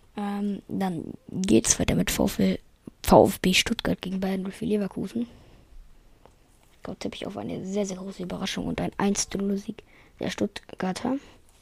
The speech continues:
Das können natürlich auch verschenkte Punkte sein, aber ich tippe einfach mal. Mainz null fünf gegen Köln. Sag ich, gewinnt Mainz zwei zu eins. Ja,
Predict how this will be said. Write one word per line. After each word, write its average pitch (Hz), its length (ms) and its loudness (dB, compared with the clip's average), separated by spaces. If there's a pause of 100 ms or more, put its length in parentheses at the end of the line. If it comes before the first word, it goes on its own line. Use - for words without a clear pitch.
(1400)
Das - 100 -14
können 226 240 10
natürlich 226 360 2
auch - 200 -8
verschenkte 202 420 -2
Punkte 220 280 2
sein, 202 200 2
aber 185 380 -4 (560)
ich - 160 0
tippe - 240 -4
einfach - 220 -6
mal. - 200 -12 (400)
Mainz 233 240 0
null 208 80 -2
fünf 226 300 -4
gegen - 200 -6
Köln. 220 400 -4 (1120)
Sag - 180 -6
ich, 208 160 -4
gewinnt 185 300 -6
Mainz 196 400 0
zwei - 320 -2
zu - 260 -4
eins. 190 420 -2 (4000)
Ja, 185 260 -4